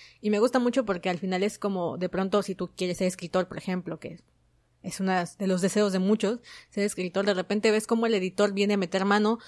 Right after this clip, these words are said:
sobre lo que es vendible, sobre lo que no es vendible, sobre cómo hacerlo, y el autor llega a un momento en el que se vende totalmente para poder entrar a la industria,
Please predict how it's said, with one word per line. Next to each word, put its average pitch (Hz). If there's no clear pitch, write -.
sobre 185
lo 175
que 208
es 202
vendible, 214
sobre 190
lo 175
que 185
no 185
es 190
vendible, 202
sobre 170
cómo 208
hacerlo, 214
y 202
el 196
autor 190
llega 226
a -
un 233
momento 226
en 240
el 196
que 180
se 190
vende 247
totalmente 208
para 185
poder 196
entrar 190
a 208
la 196
industria, 202